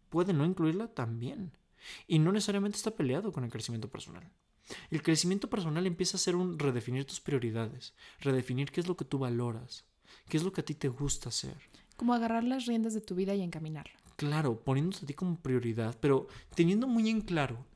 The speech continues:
Speaker 1: que no sean metas socialmente aceptadas,
Speaker 2: Ajá.
Speaker 1: ni cosas que tú valores socialmente aceptados. No, es que, eh, lo que es socialmente aceptado, que valoran mucho, es que yo me vaya a meter a estudiar tal licenciatura.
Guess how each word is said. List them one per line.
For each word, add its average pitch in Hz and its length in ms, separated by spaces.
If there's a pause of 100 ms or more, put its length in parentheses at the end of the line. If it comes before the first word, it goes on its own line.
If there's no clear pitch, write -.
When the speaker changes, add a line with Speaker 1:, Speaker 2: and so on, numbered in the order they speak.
(320)
Speaker 1:
que 156 100
no 156 140
sean 190 320 (160)
metas 156 400
socialmente 135 560
aceptadas, - 680 (880)
Speaker 2:
Ajá. 165 240
Speaker 1:
ni 147 260
cosas 156 400
que 143 100
tú 151 120
valores 131 360
socialmente 120 460
aceptados. 110 500 (360)
No, 165 280
es 156 140
que, 151 280 (340)
eh, 139 200
lo 131 180
que 160 100
es 151 60
socialmente 147 500
aceptado, 127 520
que 120 100
valoran 123 380
mucho, 135 300
es 123 100
que 131 280 (280)
yo 143 140
me 143 140
vaya 131 240
a - 20
meter 127 360
a 117 200
estudiar 139 840 (400)
tal 185 240
licenciatura. 131 600